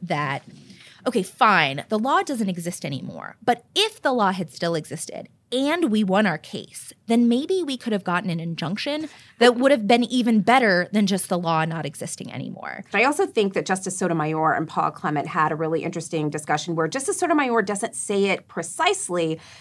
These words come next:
Speaker 2: but she seems to be teasing out not just that this is counterfactual on counterfactual, but actually that this is really just Paul Clement looking for a little jurisprudential guidance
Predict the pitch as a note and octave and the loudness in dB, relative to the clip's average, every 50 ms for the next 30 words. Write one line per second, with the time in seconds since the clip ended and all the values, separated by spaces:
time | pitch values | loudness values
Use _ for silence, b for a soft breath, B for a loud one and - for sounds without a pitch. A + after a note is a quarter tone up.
0 | B B B C4+ C4+ - E4+ D4+ - - G4 B4 C5+ C#5+ - - G#4+ G4 E4 C#4+ | B B B -2 0 2 0 0 0 0 -2 -2 -2 -2 -2 -2 0 0 0 -2
1 | - - - A#3+ A3+ A#3 A3 - A3+ G#3+ - - F#3+ F#3 F#3 - A3+ A#3+ C4+ D#4 | -2 -6 -8 -6 -4 -4 -2 -2 0 0 2 4 6 6 6 4 4 2 4 4
2 | E4+ - - - B3 A#3 A3+ A#3 - - - G#3+ G#3+ G3 G#3 F#3+ - - - G#3+ | 2 2 2 2 2 2 2 2 -2 -4 -2 -2 -2 -2 -2 -6 -6 -4 -2 0
3 | G3+ G3 F#3+ G3 F#3+ F3+ F#3 - - G3 F3+ E3+ E3 E3 - - F#3 F3 E3 E3+ | 0 0 2 4 4 2 2 0 -4 -2 0 0 -2 -2 -4 -4 -4 -4 -2 0
4 | - A3+ A3 - - - F#3+ E3+ F#3 F3+ - B3 C#4+ D4 - - A3 G3 F#3 F3+ | 2 2 2 2 0 -4 -4 -4 -2 2 4 4 4 2 0 -6 -2 -2 0 0
5 | F3 F3 F3 B B B B B B B B B C4 - A3+ F4+ B4+ C#5 - C#5 | 0 -2 -4 B B B B B B B B B 2 2 4 2 0 2 0 -4
6 | G4 - G#3 A#3 A#3+ A#3+ A#3+ A#3+ A3+ G#3+ F#3+ - G#3+ G3 G3 - - - - A3+ | -4 -2 0 0 2 2 2 0 -2 -2 -2 -2 -2 -2 -2 -4 -8 -2 0 2
7 | A3 G#3+ - - - C4 B3 A#3+ G#3+ G3+ F#3 F3+ - - F#3+ F3+ G#3+ A3+ A3 - | 2 2 0 -4 -2 0 0 2 2 2 0 0 -2 -4 -4 -2 -2 -2 -2 -2
8 | A#3+ A3 G#3 G3 - G#3+ G3+ G3 G3 F#3+ F#3+ F#3 F3+ F3+ F3+ - - - G3+ G3 | -4 -4 -4 -4 -4 -2 2 4 6 6 8 8 8 6 6 4 4 2 2 2
9 | G3+ G#3 G3+ G3 G3 F#3+ F#3+ F#3+ F3+ D#3+ - G3+ G3 G3 G3 - - - G#3 G3 | 4 2 4 4 6 6 4 2 0 -2 -2 0 0 0 -2 -4 -6 -6 -2 0
10 | F#3+ F#3+ F#3+ - - E3+ D#3+ D3+ - - - D3+ E3 B3+ B3+ G3 D3+ C#3 C#3+ D3 | 0 0 -2 -2 -4 -4 -6 -6 -4 -4 -2 0 2 2 0 0 0 -2 -2 -4
11 | D3 - - | -4 -6 -10